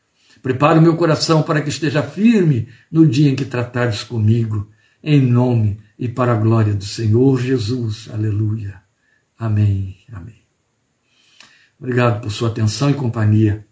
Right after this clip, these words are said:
Estejamos juntos domingo, às dezessete e trinta, em nome do Senhor Jesus. Deus te abençoe, te dê uma semana plena da sua presença,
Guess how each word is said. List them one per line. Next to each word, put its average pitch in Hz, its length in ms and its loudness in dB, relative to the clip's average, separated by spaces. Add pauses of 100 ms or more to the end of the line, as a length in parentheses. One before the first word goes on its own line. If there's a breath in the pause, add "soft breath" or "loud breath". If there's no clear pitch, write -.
(800)
Estejamos 120 480 2
juntos 113 300 0
domingo, 139 640 2 (800 soft breath)
às 127 220 0
dezessete 120 580 0
e 113 40 -8
trinta, 117 680 -4 (600)
em 120 120 -2
nome 113 260 2
do 104 80 -2
Senhor 107 280 -2
Jesus. 104 680 -4 (260)
Deus 123 200 2
te 131 60 0
abençoe, 117 680 2 (580 soft breath)
te 113 120 -4
dê 117 80 2
uma 127 160 0
semana 123 460 2
plena 127 440 2
da 123 100 0
sua 127 220 -4
presença, 123 800 -2